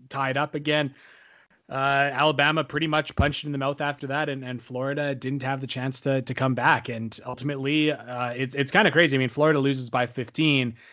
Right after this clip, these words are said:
uh, it's not like that's a small spread by any stretch of the imagination, but in a lot of ways, it almost, you know, it, it, it felt like it was more. It kinda felt like Florida, uh, lost even more. So, uh, yeah, generally a frustrating one when I'd say that, um, there was some things that went,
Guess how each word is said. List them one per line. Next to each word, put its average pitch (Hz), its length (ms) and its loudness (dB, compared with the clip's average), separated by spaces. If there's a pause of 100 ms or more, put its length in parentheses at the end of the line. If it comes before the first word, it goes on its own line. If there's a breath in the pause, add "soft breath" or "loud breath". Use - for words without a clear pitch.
(200 soft breath)
uh, 127 180 -2
it's 120 120 -6
not 156 80 4
like 147 120 2
that's 139 240 2
a 127 240 0 (140)
small 135 340 0
spread 147 360 2
by 123 140 0
any 127 100 0
stretch 120 360 -4
of 120 60 -10
the 123 60 -6
imagination, 123 720 -2
but 117 120 -6
in 120 100 -4
a 120 60 -2
lot 147 220 6
of 123 80 0
ways, 123 300 -2
it 113 180 -12
almost, 123 460 -4
you 120 120 -10
know, 110 140 -10
it, 113 160 -10
it, 120 260 -8
it 120 160 -8
felt 156 160 4
like 135 160 4
it 123 40 0
was 113 140 -4
more. 120 320 2
It 117 220 -8
kinda 123 240 -2
felt 127 180 -8
like 117 160 -8
Florida, 120 460 -6 (380 loud breath)
uh, 117 480 -2
lost 131 360 4
even 123 180 -4
more. 123 260 -2
So, 117 340 -4 (280 soft breath)
uh, 131 260 0
yeah, 180 160 6
generally 226 400 2
a 208 40 2
frustrating 165 480 2
one 127 220 -2
when 127 100 -2
I'd 131 160 -2
say 139 340 -2
that, 131 320 -4
um, 123 360 -2
there 135 120 2
was 139 220 4
some 143 160 0
things 147 300 0
that 147 120 0
went, 147 480 -2